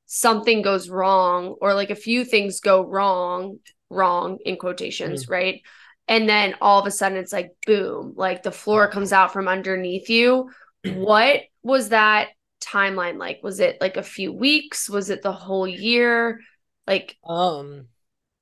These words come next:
Speaker 2: that's a good question. Mine was definitely over the course of a longer period of time. Uh, I think I,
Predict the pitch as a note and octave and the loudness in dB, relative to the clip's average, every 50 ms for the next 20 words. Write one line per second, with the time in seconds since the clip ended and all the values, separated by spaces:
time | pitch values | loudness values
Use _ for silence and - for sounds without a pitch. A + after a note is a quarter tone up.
0 | _ _ _ _ _ - F#3 E3+ - B3+ A#3 F#3 F3 E3+ - D3 C3+ A#2+ - _ | _ _ _ _ _ -8 -6 -2 -2 0 2 4 2 2 2 -4 -8 -8 -14 _
1 | _ _ - E3 F3+ F#3 G3 A#3 A#3+ F3+ F#3+ F#3+ F#3 G3+ G#3 G3+ E3+ F3 F3 D#3 | _ _ -8 0 2 4 4 4 4 2 0 -4 -2 -2 -2 0 2 0 0 2
2 | F3+ F3+ F3+ E3 D#3 D3+ - - E3 E3 D#3+ - E3 D#3+ D#3 C#3+ C#3 C3+ D3 D3 | 2 0 0 0 -2 -4 -2 2 2 2 2 0 -2 -2 -2 0 -2 -4 -4 -4
3 | C#3+ C#3 A#2+ D3+ D3 C#3+ C#3+ C#3+ C3 A#2+ C3+ C3 C#3 D3 D#3+ D3+ - - - D#3 | -4 -6 -4 -4 -4 -4 -4 -4 -6 -4 -6 -4 -4 -4 -6 -8 -10 -10 -4 -2
4 | D3+ D3 C#3+ C#3 C3 C3 B2 A#2+ A#2+ _ _ _ _ _ _ _ _ _ _ - | 0 0 0 -2 -4 -6 -8 -10 -16 _ _ _ _ _ _ _ _ _ _ -20
5 | - - _ _ _ - D3 E3 D#3+ - F#3 F#3+ F3+ - - E3 E3+ E3 E3 E3 | -20 -20 _ _ _ -2 -2 -2 0 0 0 0 0 0 0 2 4 6 6 6
6 | D#3+ D#3+ D#3 C#3 | 6 4 2 0